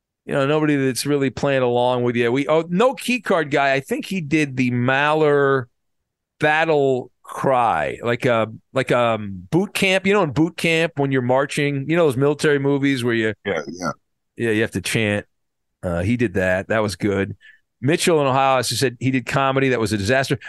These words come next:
Speaker 1: Marcel in Brooklyn closed it out, the Mallerpalooza, and Marcel really nailed it. Uh, he absolutely nailed it there, Marcel. It was awesome.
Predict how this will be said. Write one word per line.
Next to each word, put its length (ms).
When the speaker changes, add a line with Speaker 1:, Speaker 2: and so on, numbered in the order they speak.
Speaker 1:
Marcel 540
in 120
Brooklyn 480
closed 420
it 100
out, 460
the 80
Mallerpalooza, 920
and 220
Marcel 840
really 680
nailed 380
it. 460
Uh, 100
he 260
absolutely 760
nailed 320
it 140
there, 220
Marcel. 360
It 40
was 140
awesome. 580